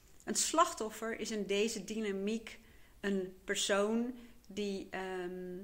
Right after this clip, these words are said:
nou, die het vaak wel makkelijk vindt allemaal dat die redder er is. Hè, bewust, onbewust, dat hoeft helemaal niet per se bewust te zijn, maar dat is de dynamiek.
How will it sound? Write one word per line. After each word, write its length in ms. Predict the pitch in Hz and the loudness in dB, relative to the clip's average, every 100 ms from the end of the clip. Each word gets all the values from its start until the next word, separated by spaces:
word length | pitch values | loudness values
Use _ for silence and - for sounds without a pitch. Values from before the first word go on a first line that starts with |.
| 202 - - | -12 -8 4
nou, 180 | 269 170 | 4 4
die 120 | 175 | -2
het 120 | 175 | -2
vaak 240 | - - | 0 0
wel 100 | 180 | 2
makkelijk 460 | 180 170 - 208 208 | 0 0 0 0 0
vindt 240 | - 226 | 0 0
allemaal 420 | 240 233 220 226 233 | 2 2 4 4 2
dat 140 | 226 | 0
die 120 | 220 | -2
redder 280 | 208 226 233 | 0 2 2
er 380 | 220 220 226 254 | 0 0 0 0
is. 280 | 294 - - | -2 -4 -6
Hè, 200 | 185 220 | 0 0
bewust, 460 | 202 170 190 196 - | 0 -2 0 0 -2
onbewust, 600 | 190 196 180 180 180 - | -2 -2 -2 -2 -2 -4
dat 220 | 180 - | -8 -8
hoeft 220 | 180 202 | -6 -4
helemaal 220 | 208 214 220 | -2 -2 0
niet 140 | 214 | -2
per 80 | 202 | -4
se 180 | 202 190 | -2 -4
bewust 340 | 175 185 - | -4 -6 -6
te 80 | 185 | -6
zijn, 160 | 151 | -6
maar 80 | 175 | -4
dat 140 | 180 185 | -4 -8
is 100 | 175 | -12
de 120 | 180 | -10
dynamiek. 560 | 185 175 185 254 269 | -8 -4 0 0 -2